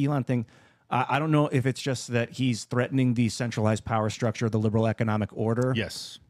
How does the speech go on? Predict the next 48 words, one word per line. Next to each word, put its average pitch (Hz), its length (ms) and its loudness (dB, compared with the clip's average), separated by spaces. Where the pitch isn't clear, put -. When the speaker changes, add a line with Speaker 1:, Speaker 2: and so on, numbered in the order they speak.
Speaker 1:
And, 110 220 0
and 104 180 -2
that's, 104 240 -2
like, 101 180 -4
so - 140 -6
the 107 60 -4
liberal 110 260 0
economic 104 380 -4
order 101 200 -2
is 104 140 -6
lashing 101 380 -4
out, 101 320 -2
but, 110 200 2
Speaker 2:
Yes. 95 160 -2
Speaker 1:
uh, 117 260 -8
the, 120 120 -4
the 120 200 -6
Speaker 2:
Hey, 147 60 6
Speaker 1:
negative 156 300 4
Speaker 2:
look, - 80 -10
Speaker 1:
press 117 240 0
is, 98 140 -10
I've 101 140 -6
had 107 120 -2
enough 98 240 -4
of - 60 0
Speaker 2:
well, 151 80 8
Speaker 1:
it - 60 -2
just - 100 -2
Speaker 2:
well, 147 100 6
Speaker 1:
about. - 120 0
Speaker 2:
think, 190 200 0
think 180 200 -2
about 190 220 2
what, 139 340 2
what 120 280 2
his 165 460 2
ownership 143 640 0
of 120 160 -2
Twitter 123 380 2
did 127 320 -6
to 123 80 -12
the 127 80 -4
war 107 260 0
in 107 100 0
Ukraine. 90 440 -4
Just 156 200 -2
that. 135 320 -6